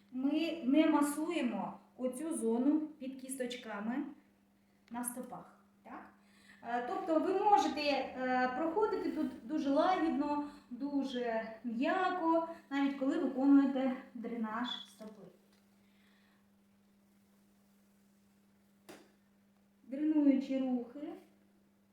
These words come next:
Взагалі хочу сказати, нагадую, що потужні антицелюлітні програми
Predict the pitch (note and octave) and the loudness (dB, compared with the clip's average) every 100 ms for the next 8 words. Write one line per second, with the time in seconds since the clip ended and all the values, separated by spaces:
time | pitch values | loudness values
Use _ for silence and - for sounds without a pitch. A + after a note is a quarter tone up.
0 | _ _ _ _ _ B3 C#4 D4+ E4+ G4+ | _ _ _ _ _ -10 -2 2 6 6
1 | G#4 G4+ - E4 D4 B3 B3 C4+ D4+ - | 4 2 2 2 4 4 4 4 6 6
2 | G3+ G3+ - - - C#4+ G#3+ D#4 E4 E4+ | 4 0 -6 -6 -2 0 0 -2 -2 2
3 | B3+ C4+ D#4 D#4+ C4+ D#4+ F#4+ F#4+ E4+ D#4 | 2 2 2 2 2 2 2 0 2 4
4 | D#4+ D#4+ - C#4+ C#4 C#4+ C#4+ C#4+ D4+ E4+ | 4 4 4 4 2 2 0 0 2 2
5 | C4+ G3 | 2 0